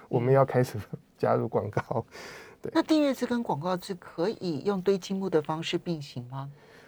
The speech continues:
Speaker 1: 好，这是一个好问题。我们在 YouTube 已经看到它是可以并行，但是如果就纯粹戏剧性的作品来说的话，呃，我自己觉得在这个不同商业模式的转换之间会，可能会有一些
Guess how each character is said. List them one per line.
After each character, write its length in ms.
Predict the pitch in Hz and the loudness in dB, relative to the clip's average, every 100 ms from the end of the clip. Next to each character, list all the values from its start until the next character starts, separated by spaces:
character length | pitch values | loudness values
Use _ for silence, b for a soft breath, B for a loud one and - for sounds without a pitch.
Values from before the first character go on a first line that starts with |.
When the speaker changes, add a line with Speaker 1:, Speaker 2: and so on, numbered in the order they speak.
| - | -8
Speaker 1:
好， 320 | - 151 139 - | 6 6 6 8
这 120 | 302 | 8
是 160 | 240 262 | 8 6
一 60 | |
个 160 | 208 170 | 8 8
好 200 | 143 135 | 8 8
问 200 | 190 170 | 10 10
题。 180 | - 135 | 6 2
我 100 | 139 | 4
们 140 | 151 | 8
在 140 | 226 208 | 10 10
YouTube 440 | 226 - 247 151 | 8 6 4 4
已 80 | 117 | 2
经 140 | 135 | 0
看 260 | 160 185 147 | 0 0 4
到 140 | 151 | 4
它 160 | 135 147 | 4 2
是 100 | 160 | -2
可 180 | 151 127 | -2 -2
以 100 | 110 | 0
并 260 | 160 127 | 0 0
行， 260 | 120 117 131 B B B | -2 -8 -10 B B B
但 160 | 254 262 | 12 12
是 180 | 233 | 12
如 120 | 185 247 | 10 12
果 160 | 175 | 12
就 160 | 147 247 | 12 12
纯 460 | - - 143 156 | 12 2 4 6
粹 280 | 208 247 185 b b b b b | 8 10 10 b b b b b
戏 360 | - - 277 233 | -8 4 10 10
剧 180 | 214 220 | 10 8
性 280 | 240 226 185 | 8 6 6
的 140 | 160 | 4
作 240 | 139 226 | 4 2
品 280 | 160 127 113 | 2 -2 -6
来 140 | 117 123 | -6 -2
说 220 | 156 151 | 2 2
的 100 | 127 | 2
话， 300 | - 147 120 b b b b - | 2 2 0 b b b b 2
呃， 520 | 131 127 123 127 123 - | 4 6 4 4 2 0
我 180 | 143 131 | 2 2
自 220 | - 269 | 4 2
己 180 | 170 135 | 2 0
觉 240 | 139 143 | 0 0
得 440 | 147 139 139 139 139 _ | 2 2 2 0 -2 _
在 340 | - 196 160 151 | 4 6 8 6
这 160 | 175 | 4
个 60 | 143 | 2
不 120 | 143 | 0
同 160 | 135 131 | -2 -2
商 140 | 143 | 0
业 80 | 147 | 0
模 160 | 131 123 | 0 -2
式 140 | 139 | -4
的 40 | |
转 180 | 123 120 | -4 -6
换 180 | 117 131 | -6 -6
之 100 | 127 | -4
间 160 | 135 135 | -6 -6
会， 180 | - - | -4 -8
可 180 | - 113 | -6 -6
能 100 | 143 | 2
会 240 | 262 208 | 4 4
有 140 | 123 | 2
一 180 | - 143 | -4 -6
些 500 | 147 - 147 147 143 | -6 -4 2 2 2